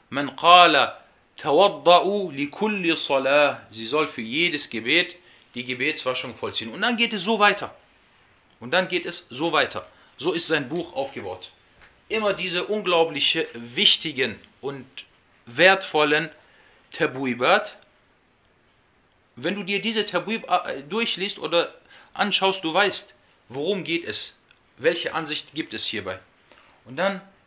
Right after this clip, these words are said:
bringt er die Hadithe. Und dann die Hadithe von Abu Dawud sind sauber, haben saubere Überlieferungsketten. Und, äh, fast alle Hadithe bei ihm sind,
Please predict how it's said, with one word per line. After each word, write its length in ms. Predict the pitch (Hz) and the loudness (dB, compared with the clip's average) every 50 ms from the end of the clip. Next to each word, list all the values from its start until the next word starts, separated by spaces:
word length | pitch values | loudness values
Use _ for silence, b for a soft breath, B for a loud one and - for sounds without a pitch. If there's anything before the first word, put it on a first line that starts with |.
| _ _ _ | _ _ _
bringt 220 | - 147 165 - - | -12 -12 -10 -8 -10
er 80 | 143 | -10
die 120 | 143 117 - | -10 -8 -8
Hadithe. 400 | - 107 98 104 101 - - 104 | -8 -8 -8 -10 -10 -12 -14 -14
Und 140 | 107 113 | -10 -8
dann 140 | 127 160 170 | -6 -6 -6
die 100 | 139 127 | -8 -10
Hadithe 480 | - - 127 147 190 180 160 - - 151 | -12 -10 -10 -10 -10 -10 -10 -10 -10 -8
von 160 | - 156 135 | -6 -6 -6
Abu 180 | 123 139 127 123 | -4 -6 -4 -4
Dawud 360 | 127 127 139 175 196 185 - | -2 -2 0 0 0 0 -2
sind 160 | - 135 139 | -4 -6 -6
sauber, 560 | 123 123 147 170 190 185 180 160 131 98 - - _ _ _ _ _ _ _ _ _ _ _ _ _ _ _ | -2 2 4 4 6 4 4 2 -2 -4 -6 -14 _ _ _ _ _ _ _ _ _ _ _ _ _ _ _
haben 340 | - - 139 143 151 151 139 | -8 -2 -2 0 0 -2 -4
saubere 460 | 120 151 170 190 190 175 180 170 170 | -2 2 2 4 2 2 0 -2 -2
Überlieferungsketten. 1000 | - 160 151 156 156 175 175 - - 151 147 - - - 139 127 - - 120 - - b b b b b b b b b b b b _ | -4 -4 -6 -6 -6 -8 -8 -8 -8 -8 -8 -8 -8 -6 -8 -8 -8 -10 -16 -16 -16 b b b b b b b b b b b b _
Und, 400 | - 139 147 147 139 - - - | -8 -6 -6 -6 -10 -12 -12 -8
äh, 360 | 139 139 135 139 135 131 127 123 B B B B B B B B - | -6 -4 -4 -2 -2 -4 -4 -6 B B B B B B B B -16
fast 580 | - - 170 160 - - - - - - - _ _ _ _ _ _ _ _ _ _ _ _ _ _ _ _ _ _ - | -8 -4 -2 -2 -2 -2 -4 -8 -14 -20 -20 _ _ _ _ _ _ _ _ _ _ _ _ _ _ _ _ _ _ 0
alle 280 | 160 185 196 180 160 - | 2 2 4 2 2 0
Hadithe 440 | 160 151 165 185 175 - 170 160 | -2 -6 -6 -8 -8 -6 -6 -4
bei 140 | 135 147 147 | -2 -2 -2
ihm 260 | 147 - 170 175 170 | -4 -4 -6 -10 -8
sind, 340 | 156 131 156 160 156 - - | -8 -8 -8 -8 -10 -12 -18